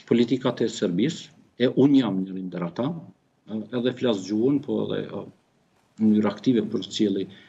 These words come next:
ë, edhe skenën e brendshme, po në përgjithësi rrethonat politike të Serbisë. Mund të themi, ë, lirisht se kushdo që befasohet,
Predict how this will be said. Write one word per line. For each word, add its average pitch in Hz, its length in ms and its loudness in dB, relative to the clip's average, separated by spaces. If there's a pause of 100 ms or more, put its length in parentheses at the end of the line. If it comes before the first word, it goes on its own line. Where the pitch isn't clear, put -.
(200)
ë, 98 240 -6 (540)
edhe 113 260 2
skenën 110 420 2
e 92 80 0
brendshme, 110 540 -2
po 110 160 0 (600)
në 104 260 -4
përgjithësi 101 520 -2 (720)
rrethonat 104 500 2
politike 101 440 -4
të 92 120 -10
Serbisë. 101 640 0 (1160)
Mund 165 220 4
të 170 140 0
themi, 170 320 4 (140)
ë, 135 160 -2 (840)
lirisht 147 460 0
se 120 120 -2 (460)
kushdo 170 420 2
që 131 240 -4
befasohet, 151 840 -2